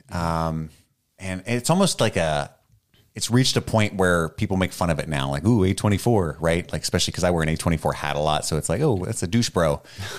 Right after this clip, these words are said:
Speaker 1: Uh, and I, I still rock it proudly for the sheer fact that, A, who am I kidding?
Speaker 2: For A twenty-four.
Speaker 1: I am, <laughs> you know what I'm saying? <laughs> It's almost a palindrome. Um,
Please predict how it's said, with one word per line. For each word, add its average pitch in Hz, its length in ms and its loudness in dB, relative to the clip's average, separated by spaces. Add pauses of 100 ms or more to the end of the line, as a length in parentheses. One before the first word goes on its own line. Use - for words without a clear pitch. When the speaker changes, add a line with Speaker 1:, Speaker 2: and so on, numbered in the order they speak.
(140)
Speaker 1:
Uh, 85 300 0 (100)
and 156 100 4
I, 170 220 0
I 160 80 2
still 262 320 4
rock 139 320 2
it - 160 -4
proudly 85 720 -2
for - 180 -6
the 95 140 -2
sheer 123 240 0
fact 98 320 -2
that, 92 180 0
A, 113 540 0 (240)
who 117 100 4
am 117 80 4
I 95 80 2
kidding? 76 380 -4 (340)
Speaker 2:
For - 380 -2
A 117 320 0
twenty-four. 101 640 -4
Speaker 1:
I 101 100 0
am, 107 180 4
<laughs> 107 160 4 (160)
you 139 80 4
know 143 60 6
what 131 140 4
I'm 165 200 4
saying? - 20 -6
<laughs> - 1400 0 (1200)
It's 120 140 2
almost 113 260 4
a 90 40 -4
palindrome. 95 540 0 (400)
Um, 104 440 2